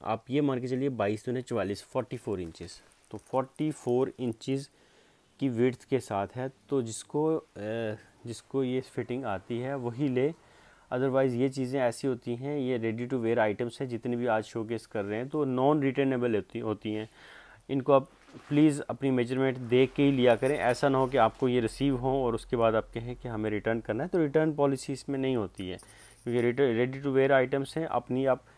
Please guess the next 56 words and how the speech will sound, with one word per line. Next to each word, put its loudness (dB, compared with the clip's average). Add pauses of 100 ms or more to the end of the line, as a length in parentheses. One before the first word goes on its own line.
(220)
मेजरमेंट 2
देख 4
के 4
ही 4
लिया 2
करें। -8 (500)
So, 0
ये 6
फर्स्ट 4
आर्टिकल 8 (220)
देख 2
लीजिए, 0 (360)
ब्लैक 4 (100)
बेस 4
के -6
ऊपर 0
है, -4
इसमें -4
स्लीव्स -2
पे 0
भी 2
वर्क 0
है, -4
ये 0
आप 2
देख -6
लें, -10
स्लीव्स -4
पे -10 (500)
इस -10
तरह -6
से -8
वर्क -2
आएगा, -4
दोनों 0
स्लीव्स -4
पे -4
वर्क -4
रहेगा -4 (400)
और 0
फ्रंट -2
पे -4
पूरा 2
वर्क 2
है। 0
अब -2
इसकी -8
बैक 4
साइड 2
में 0
भी -2
आपको -6
दिखाता -12
हूँ, -12
ये -6
देखिए, -14